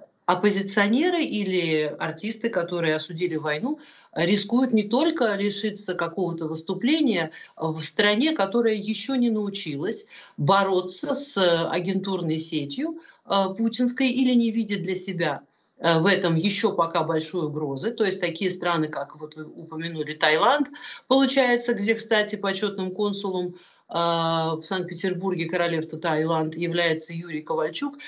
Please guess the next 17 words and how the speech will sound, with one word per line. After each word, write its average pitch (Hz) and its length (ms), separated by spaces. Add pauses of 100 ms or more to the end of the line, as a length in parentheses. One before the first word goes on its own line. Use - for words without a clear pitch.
(120)
самое 214 460
что 202 180
ни 185 80
на 180 120
есть 175 500
приближенное, 160 1000 (380)
э, 143 520 (180)
к-, - 160
хотела 165 260
сказать 160 280
лицо, 180 340
но, 185 100
наверное, 170 200
сказать 160 240
подлицо, 175 640 (300)
э, 170 340 (120)
Путина. 202 500